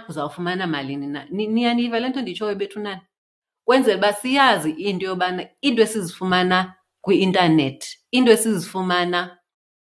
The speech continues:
ah, noba simamele i-podcast, le yam kakade, le kaBabalo,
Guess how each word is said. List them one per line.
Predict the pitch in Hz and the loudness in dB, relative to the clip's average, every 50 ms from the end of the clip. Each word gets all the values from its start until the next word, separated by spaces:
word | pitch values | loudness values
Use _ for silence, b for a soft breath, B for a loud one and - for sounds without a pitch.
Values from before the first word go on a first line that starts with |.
| _ _ _ - | _ _ _ 2
ah, | 180 170 160 156 147 147 147 139 - - 175 | 4 4 4 4 2 2 0 -2 -6 -8 -6
noba | 170 165 175 170 196 220 220 | -4 -4 0 4 4 4 4
simamele | - 190 175 170 170 165 160 170 | 4 0 0 2 2 2 0 0
i-podcast, | 165 - 196 180 180 - 175 160 151 156 - - - - - | 0 0 0 -2 -2 0 0 0 0 0 -2 -8 -14 -12 -8
le | 156 156 151 156 170 180 190 214 220 226 | -6 -4 0 2 6 8 10 10 12 12
yam | 226 220 220 220 220 214 214 | 10 10 8 8 6 4 2
kakade, | 185 165 147 - 156 160 160 - - - - | 2 2 2 4 2 2 2 0 -6 -10 -6
le | 151 180 170 | -2 0 2
kaBabalo, | 180 180 180 190 185 190 165 151 147 151 | 4 4 4 4 4 4 4 2 0 -4